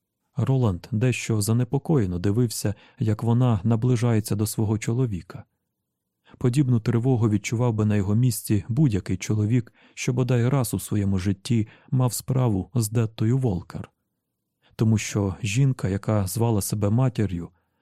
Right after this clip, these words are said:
в сутності не надто відрізнялася від Детти. Лежачи нерухомо, як людина, що міцно заснула, Роланд приготувався до стрибка. А тоді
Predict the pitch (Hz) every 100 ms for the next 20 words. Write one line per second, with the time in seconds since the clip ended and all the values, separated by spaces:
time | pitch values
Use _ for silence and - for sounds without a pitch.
0 | _ - 151 - 123 - - 113 - -
1 | 127 127 147 135 104 95 92 110 95 120
2 | 120 92 - - - 120 123 123 110 90
3 | - - - - _ _ _ _ _ _
4 | _ _ _ - 147 131 117 113 110 113
5 | - 131 123 107 98 104 - 110 104 123
6 | 117 - 107 113 - 104 98 107 - 135
7 | 107 80 _ _ _ _ - 131 131 117
8 | 110 - 143 123 - 120 117 107 - 98
9 | - 110 110 - 127 - - - - _
10 | _ _ _ _ _ _ _ _ 113 -
11 | 98 107 123